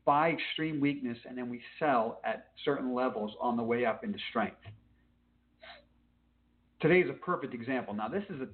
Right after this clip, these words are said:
tough day, so I'm not sure we're gonna net a profit on this one. But extreme weakness happened this morning. So the reward's worth the risk when the right setup occurs.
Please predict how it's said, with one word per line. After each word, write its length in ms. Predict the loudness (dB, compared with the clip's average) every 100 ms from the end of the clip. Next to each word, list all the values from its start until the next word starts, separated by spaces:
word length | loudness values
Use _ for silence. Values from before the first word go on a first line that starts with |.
| -2
tough 160 | -2 -2 0
day, 320 | 2 2 0 -6
so 60 |
I'm 100 | -4
not 160 | -2 0
sure 120 | 0 0
we're 140 | -2
gonna 140 | -4 -10 -16 -20 -14
net 200 | -6 -4
a 60 | -2
profit 380 | 2 4 4 2
on 120 | -4
this 120 | -6 -10
one. 160 | -12 -14 _ _ _ -20 -20 _ 4
But 380 | 4 2 -10 _ _ _ _ _ _ _ _ _
extreme 720 | -8 -6 -8 -2 4 6 6
weakness 340 | 6 4 0 -4
happened 340 | -2 0 -2
this 180 | -6 -6
morning. 280 | -2 -2 -4 -14 _ _ _ _ _ -4
So 120 | 0
the 100 | 0
reward's 760 | 4 4 6 6 6 6 2 -2
worth 300 | -2 -2 -6
the 80 | -10
risk 340 | -4 -4 -4 -12 -12
when 140 | -10
the 60 | -6
right 200 | -6 -6 -6
setup 280 | -6 -6 -10
occurs. 360 | -12 -12 -12